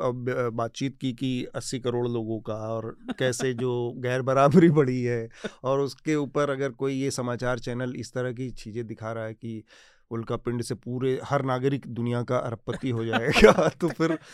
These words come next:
Speaker 1: सारा खेल ही बदल जाएगा पूरी दुनिया
Speaker 2: मतलब
Speaker 1: का।
Speaker 2: ये
Speaker 1: ये और पूरी सिंसियरिटी से, पूरी गंभीरता से इस खबर को एंकर ने प्रस्तुत किया,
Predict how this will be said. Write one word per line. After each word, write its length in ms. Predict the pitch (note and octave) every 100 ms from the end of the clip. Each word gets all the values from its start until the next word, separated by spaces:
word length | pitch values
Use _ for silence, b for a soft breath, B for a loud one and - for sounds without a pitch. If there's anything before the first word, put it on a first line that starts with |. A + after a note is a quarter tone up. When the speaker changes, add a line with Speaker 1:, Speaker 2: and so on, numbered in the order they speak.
| B B B -
Speaker 1:
सारा 200 | C3 C3
खेल 340 | - C#3+ D3+
ही 240 | D3+ C#3+ A#2+
बदल 320 | A#2 B2+ C3
जाएगा 260 | B2+ B2
पूरी 240 | A#2+ B2 B2
दुनिया 180 | A#2 A3
Speaker 2:
मतलब 100 | -
Speaker 1:
का। 60 |
Speaker 2:
ये 140 | C#3 C#3+
Speaker 1:
ये 120 | G#3+
और 220 | - A3
पूरी 560 | F#3 G#3 B3+ B3+ C4 B3
सिंसियरिटी 1000 | - - - E3 D3+ - E3+ E3 E3 D3+
से, 120 | D#3
पूरी 380 | C3 D#3+ E3 D#3
गंभीरता 640 | C3+ B2+ A#2 D3 C3+ D#3+
से 160 | D3 D3
इस 100 | B2+
खबर 300 | - B2+ B2+
को 180 | C3+ A2+
एंकर 280 | G#2+ A#2
ने 120 | A#2 A2+
प्रस्तुत 400 | G#2 - A#2+ A#2
किया, 260 | A#2 A2